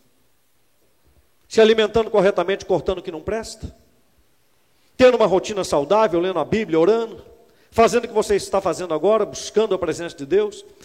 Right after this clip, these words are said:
Se você cuidar de pequenas coisas, isso é renovação. Sair do mais ou menos, isso é uma maldição. Em tudo.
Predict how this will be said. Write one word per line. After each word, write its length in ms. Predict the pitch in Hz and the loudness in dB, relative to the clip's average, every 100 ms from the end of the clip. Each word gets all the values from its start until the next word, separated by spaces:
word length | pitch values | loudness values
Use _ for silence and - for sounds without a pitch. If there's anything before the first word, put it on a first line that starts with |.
| - - | -20 -12
Se 220 | - 277 | -2 2
você 340 | 311 294 359 | 4 2 0
cuidar 540 | 359 294 160 180 196 151 | 2 0 4 2 2 0
de 100 | 160 | -8
pequenas 460 | - 202 165 - | -4 -2 -2 -4
coisas, 420 | - 226 160 139 - - | 6 8 6 2 -10 -16
isso 140 | - 247 | -2 0
é 20 | |
renovação. 800 | 294 330 359 - 254 262 262 - - _ _ _ _ _ | 0 -2 -4 -4 -2 -2 -4 -12 -20 _ _ _ _ _
Sair 1120 | - - - 285 254 277 349 359 - - - - - | -12 -8 2 4 6 8 8 8 4 -8 -16 -18 -10
do 160 | 214 | -8
mais 760 | 202 196 311 339 311 302 - - - - | -4 2 4 6 2 -2 -8 -16 -4 4
ou 160 | 262 | 4
menos, 640 | 233 294 294 160 127 - - - | 6 6 6 2 -6 -14 -18 -4
isso 580 | 247 302 311 - - - | 4 4 4 -2 -12 -8
é 160 | - 240 | 2 4
uma 580 | 254 302 302 247 - - | 6 6 4 2 0 -6
maldição. 1500 | 202 269 277 285 285 - 220 285 277 - - 269 320 302 185 - - - - _ _ _ _ _ _ | 2 6 8 6 4 -4 2 2 0 -10 -2 4 6 6 2 -10 -18 -20 -20 _ _ _ _ _ _
Em 160 | 339 349 | -6 4
tudo. 600 | 392 440 370 196 - | 8 8 8 4 0